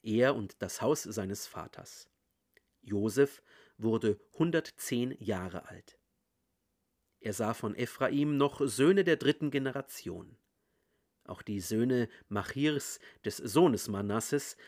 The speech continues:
wurden auf Josefs Knien geboren. Dann sprach Josef zu seinen Brüdern:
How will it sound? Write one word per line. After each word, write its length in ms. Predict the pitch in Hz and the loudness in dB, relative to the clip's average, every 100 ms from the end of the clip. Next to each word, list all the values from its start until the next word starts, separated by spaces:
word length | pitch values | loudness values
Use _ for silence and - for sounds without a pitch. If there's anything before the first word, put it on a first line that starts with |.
| - _ - | -20 _ -14
wurden 500 | 117 147 175 185 185 104 | -4 -2 -2 -4 -6 -6
auf 220 | 101 - | -8 -2
Josefs 540 | 113 151 156 - - | 0 2 0 -4 -8
Knien 380 | - 101 98 92 | -8 -6 -4 -6
geboren. 500 | - - 90 92 87 _ _ _ _ _ _ _ _ _ _ _ _ _ _ - | -8 -8 -8 -10 -16 _ _ _ _ _ _ _ _ _ _ _ _ _ _ -4
Dann 140 | 175 | -4
sprach 320 | - 107 98 | -2 -2 -2
Josef 480 | 107 127 170 170 - | -2 0 2 0 -4
zu 140 | - | -8
seinen 340 | 104 107 117 113 | -4 -2 0 -2
Brüdern: 460 | 98 104 98 87 | -4 -4 -4 -6